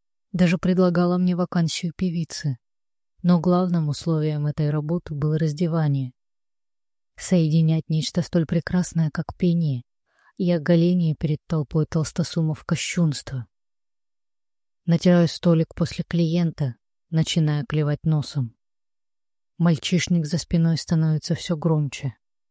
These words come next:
хотя время перевалило за пять утра. Эти уроды, похоже, не собираются уходить.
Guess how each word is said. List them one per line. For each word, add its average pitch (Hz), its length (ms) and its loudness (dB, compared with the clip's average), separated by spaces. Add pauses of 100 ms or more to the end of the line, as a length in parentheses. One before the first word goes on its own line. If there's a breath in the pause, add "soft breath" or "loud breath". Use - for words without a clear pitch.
(300)
хотя 175 340 0
время 156 380 2
перевалило 147 580 2
за 143 140 -2
пять 151 240 -4
утра. 143 340 -6 (960)
Эти 180 300 0
уроды, 185 380 2
похоже, 175 420 2
не 170 100 4
собираются 170 680 0
уходить. 139 560 -8